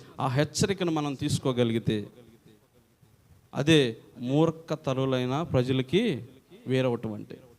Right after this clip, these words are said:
బైబిల్ చెప్తుంది, "అది చేయొద్దు, ఇది చేయొద్దు" అని చెప్తుంది. నువ్వు అది చేయకుండా ఉంటే అది ఎంత కష్టమైనా సరే, ఇది వద్దు అని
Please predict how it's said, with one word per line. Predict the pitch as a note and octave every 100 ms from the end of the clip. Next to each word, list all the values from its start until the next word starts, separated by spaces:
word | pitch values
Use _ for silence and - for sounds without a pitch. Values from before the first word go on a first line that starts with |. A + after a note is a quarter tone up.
| _ _ _ _ - _ _ _ _ _ _ _ _ _ _
బైబిల్ | D#3 A#3+ C#4 C#4+ B3+
చెప్తుంది, | B3+ C4 A#3 B3 A3+ C4 - - - -
"అది | G3+ B3+
చేయొద్దు, | B3 B3 A3+ B3
ఇది | A#3+ A#3
చేయొద్దు" | A#3+ A#3+ A#3 A3+
అని | A3
చెప్తుంది. | G3+ - G3 C3+ G2+ - - - - - C3+
నువ్వు | C#3+
అది | C#3 - D#3+
చేయకుండా | F3 F#3+ G3+ F3+
ఉంటే | E3 E3
అది | D3 C3+
ఎంత | D3+ F3+ F#3+ F3+ D#3+
కష్టమైనా | - - E3+ - B3 G#3+ G3
సరే, | - E3 D3+ - - -
ఇది | D#3 E3
వద్దు | E3 G3+ F#3+ C4 F#3+ - - - - - E3
అని | G3+ E3+